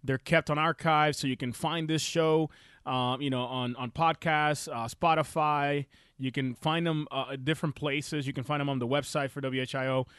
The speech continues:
But also, um, you know, you can find us in, in a few other places. You can find us on Facebook at Full Life Chiropractic. You can find us on,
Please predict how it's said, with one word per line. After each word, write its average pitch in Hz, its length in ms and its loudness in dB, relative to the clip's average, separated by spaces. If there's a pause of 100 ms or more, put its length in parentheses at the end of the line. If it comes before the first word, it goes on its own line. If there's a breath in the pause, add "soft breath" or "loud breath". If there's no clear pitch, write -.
(300 loud breath)
But 170 120 10
also, 190 460 8
um, 143 300 2
you 170 80 -2
know, 147 80 0
you 160 120 0
can 262 120 -2
find 175 260 0
us 170 160 0
in, 170 160 -4
in 165 140 -6
a 160 140 -8
few 226 300 0
other 147 140 4
places. 131 400 -6
You 151 60 -4
can 147 120 -2
find 151 180 0
us 139 80 -4
on 143 100 -2
Facebook 208 380 2 (580 loud breath)
at 175 140 2
Full 226 180 -6
Life 208 180 2
Chiropractic. 220 540 0
You 196 60 -6
can 160 120 -2
find 147 220 -2
us 139 180 -4
on, 131 380 0